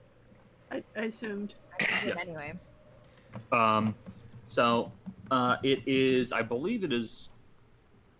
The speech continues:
Speaker 3: water vehicles, which is its own proficiency, to navigate
Speaker 2: Uh-oh.
Speaker 3: the waves over to shore.
Speaker 2: Well.
Speaker 3: And basically, you guys just need to tell me where you're aiming for.
Speaker 1: I would assume,
Speaker 3: Like,
Speaker 1: like,
Speaker 3: just
Speaker 1: right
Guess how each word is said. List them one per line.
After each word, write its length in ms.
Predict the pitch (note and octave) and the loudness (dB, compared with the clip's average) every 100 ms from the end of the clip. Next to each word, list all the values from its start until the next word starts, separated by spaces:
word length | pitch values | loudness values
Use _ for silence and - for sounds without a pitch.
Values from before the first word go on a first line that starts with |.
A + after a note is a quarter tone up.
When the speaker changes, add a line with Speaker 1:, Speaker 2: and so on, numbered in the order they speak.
| _ - - | _ -20 -16
Speaker 3:
water 300 | B2 C#3 D#3+ | -2 0 2
vehicles, 460 | D3 D3+ D3 C#3 C3+ | 2 2 2 0 -6
which 120 | C3+ | -8
is 80 | B2 | -10
its 120 | A2+ | -2
own 100 | B2+ | -2
proficiency, 720 | B2 - A#2+ - G#2+ A2+ G#2+ G2+ - - - - - | -2 0 -2 -2 -8 -6 -6 -6 -12 -18 -18 -20 -10
to 380 | A#2+ G#2+ G2+ - - - - - - - - - - - _ - - - - | -6 -4 -6 -12 -20 -20 -18 -18 -18 -20 -20 -20 -20 -20 _ -20 -20 -20 -8
navigate 440 | B2+ A#2+ A#2+ B2 - | -2 0 2 0 0
Speaker 2:
Uh-oh. 60 | |
Speaker 3:
the 220 | A#2 G#2+ G2+ - - | -4 -6 -6 -14 -6
waves 560 | A#2 A2+ A#2+ - - - - - - | 0 0 0 -4 -12 -16 -20 -20 -6
over 140 | A2+ | -2
to 80 | A2+ | -2
shore. 380 | A2 A2+ A2 D#3 - - - | 0 0 2 0 -6 -20 -18
Speaker 2:
Well. 480 | F#3+ G#3 A3 A#3 A#3 - | -10 -8 -4 -4 -6 -4
Speaker 3:
And 200 | B2 A#2 | -2 2
basically, 420 | C3+ C#3 - C3 | 2 2 -4 0
you 140 | A#2+ A#2 | 0 2
guys 160 | A#2 | 0
just 120 | A2 B2 | -2 -4
need 80 | |
to 40 | A2+ | -2
tell 120 | A2+ | -2
me 80 | G#2+ | -2
where 160 | G#2 G#2 | -2 -4
you're 100 | G#2+ | -6
aiming 160 | G#2 - | -10 -12
for. 120 | - - - - - - - - - - - - - | -16 -16 -20 -20 -20 -20 -20 -20 -20 -20 -20 -20 -10
Speaker 1:
I 100 | A3+ | -6
would 100 | A3+ | -4
assume, 220 | A#3+ G#3+ | -4 -2
Speaker 3:
Like, 100 | G3+ | 0
Speaker 1:
like, 80 | F3+ | 2
Speaker 3:
just 120 | G#3 | 2
Speaker 1:
right 160 | F#3+ | 2